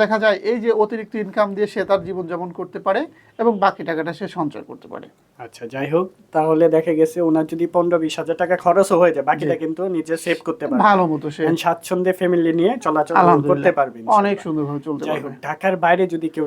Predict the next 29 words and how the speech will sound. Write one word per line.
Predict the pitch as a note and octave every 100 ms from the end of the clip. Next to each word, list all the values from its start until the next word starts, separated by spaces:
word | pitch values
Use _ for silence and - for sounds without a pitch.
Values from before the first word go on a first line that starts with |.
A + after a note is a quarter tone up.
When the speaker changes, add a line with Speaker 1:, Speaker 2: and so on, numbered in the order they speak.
| D3
Speaker 2:
নিতে | D#3 C#3+
চায়, | A#2 A2+
Speaker 1:
ঢাকার | A#3+ A#3+ B3
বাইরে | B3 A#3+
Speaker 2:
নিতে | A#3+
Speaker 1:
আমরা | A3+
Speaker 2:
চায়? | A3+
Speaker 1:
সারা | A3 G#3
বাংলাদেশে | G3+ G3+ G3 A#3 G3+
দিচ্ছি, | G#3 - B3+ C4
সেক্ষেত্রে | F#3+ G#3+ G#3 G#3+ F3
ডিলারশিপ | F3+ F#3+ F#3+ - G3
নিতে | F3 F3
হবে। | F#3+ A3+ F3
ডিলারশিপ | F3 F3+ G3
Speaker 2:
আচ্ছা, | F#3+
Speaker 1:
নিতে | E3+
Speaker 2:
আচ্ছা। | E3
Speaker 1:
গেলে | F#3 G#3+
তাদের | F#3 F3+ G3 - - - - E3
মাঠা | F3+ A3 G#3+
সংরক্ষণের | G#3+ G3 G#3+ G#3+ A3+ A3 G3
জন্য | G#3 A3
চিলার | A#3 A3 F#3+
মেশিন | E3 E3+ D3+
প্রয়োজন | D3+ C#3+ C3+
হবে। | C#3+ - -
চিলার | G3+ G#3+ G#3+
মেশিন | G#3+ A3